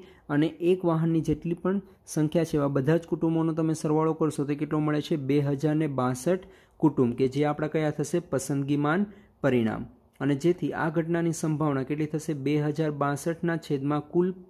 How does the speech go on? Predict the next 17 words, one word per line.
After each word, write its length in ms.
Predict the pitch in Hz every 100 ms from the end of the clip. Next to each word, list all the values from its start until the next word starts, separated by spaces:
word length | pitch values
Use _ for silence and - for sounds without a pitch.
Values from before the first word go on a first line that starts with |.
| _
કુટુંબોની 520 | - 156 156 156 151
સંખ્યા 320 | 147 151 139 127
એટલે 140 | 143
ચોવીસો. 640 | - 147 127 117 - 110 - - _ _ -
અને 120 | 131
બંનેને 400 | 131 131 151 170
ચોવીસ 380 | 170 160 151 165 -
ચોવીસ 300 | 160 160 165
વડે 140 | 160
ભાગશો 400 | 156 160 - 139
તો 100 | 139
અંશમાં 480 | - 139 139 160 156
કેટલું 260 | 160 160
આવશે? 220 | 151 147 160
પંચ્યાસી 600 | 151 139 131 147 147 151
પોઇન્ટ 260 | 156 156
બાણું 340 | 151 156 175